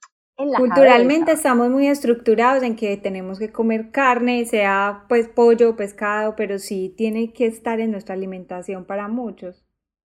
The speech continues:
Speaker 1: Además, es un tema de, como de estrato social, por ejemplo, y lo vi muy marcado en Tailandia. La gente de estrato social alto come langostinos, come langosta,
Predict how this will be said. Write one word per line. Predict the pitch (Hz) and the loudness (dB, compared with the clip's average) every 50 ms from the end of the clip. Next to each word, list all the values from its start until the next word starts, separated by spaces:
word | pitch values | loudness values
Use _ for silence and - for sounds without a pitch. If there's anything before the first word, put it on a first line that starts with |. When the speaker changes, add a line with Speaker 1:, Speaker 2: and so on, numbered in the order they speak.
| _ - 269 269 | _ -4 0 2
Speaker 1:
Además, | 277 285 285 277 277 254 208 262 | 2 4 4 4 2 2 2 0
es | 254 277 | -2 0
un | 302 311 311 - | 0 -2 0 2
tema | 320 269 226 220 233 254 - 202 - - | 2 0 0 0 -2 -2 -2 -2 -2 -4
de, | 214 165 208 202 196 202 196 196 196 196 196 190 196 190 190 190 190 190 190 190 190 190 190 185 - _ | -6 -4 -2 -2 0 0 0 0 0 0 2 2 2 4 4 2 2 2 2 2 2 2 0 -2 -4 _
como | - 220 208 196 202 | -8 -6 -4 -4 -4
de | 196 | -4
estrato | 196 190 - 226 202 190 - 214 | -6 -4 -4 -4 -4 -4 -6 -8
social, | 196 - 226 - - 208 - 180 180 - _ _ _ _ _ - | -8 -8 -10 -6 -4 -4 -4 -6 -8 -12 _ _ _ _ _ -4
por | 202 190 | -2 -2
ejemplo, | 185 175 202 202 185 175 170 - 175 180 | -2 -2 -4 -4 -6 -6 -6 -4 0 0
y | 185 190 | 2 2
lo | 208 208 214 | 4 4 4
vi | 202 196 196 | 4 4 2
muy | 196 214 233 240 233 | 0 0 0 0 0
marcado | 226 226 226 226 247 226 226 220 | -2 -4 -4 0 0 0 0 0
en | 214 | -4
Tailandia. | 214 196 190 220 233 220 190 165 165 165 151 147 - - _ _ _ _ _ _ _ _ _ _ - - - - - - | -4 -4 -2 0 0 -2 -2 -4 -8 -10 -10 -10 -10 -14 _ _ _ _ _ _ _ _ _ _ -20 -20 -20 -20 -14 -12
La | 196 196 180 180 175 | -8 -6 -6 -6 -4
gente | 185 208 202 202 202 196 - 240 | -2 -2 -2 -2 -2 0 4 6
de | 269 254 233 202 | 6 6 6 4
estrato | 185 - - 190 175 - - 208 | 0 -2 -2 -4 -4 -2 -4 -4
social | 226 254 - - 180 175 220 | -4 -4 -6 -4 -2 2 4
alto | 285 320 302 247 247 226 233 _ | 4 4 4 2 -4 -6 -6 _
come | - 202 180 165 160 170 | 0 0 0 0 0 -4
langostinos, | 180 202 202 180 175 165 - - - 190 180 175 175 180 190 202 - | -2 -2 0 0 -2 -2 -4 -4 -4 -2 0 0 0 0 -2 -4 -4
come | - - 175 175 175 | -6 -8 -6 -4 -2
langosta, | 190 190 190 196 196 233 240 240 226 220 220 - - 185 | -2 -2 -2 2 4 6 6 6 6 4 2 -2 -4 -4